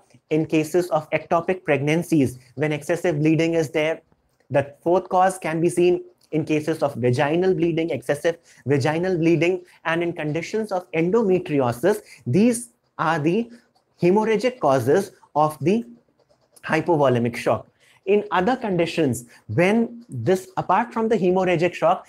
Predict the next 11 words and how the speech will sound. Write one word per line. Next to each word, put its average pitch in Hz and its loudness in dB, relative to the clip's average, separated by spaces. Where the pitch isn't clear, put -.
the 165 0
other 185 2
condition 170 -2
where 151 -2
the 180 -2
hypovolemic 143 -2
shock 151 -4
is 147 -2
going 131 0
to 139 2
occur, 143 0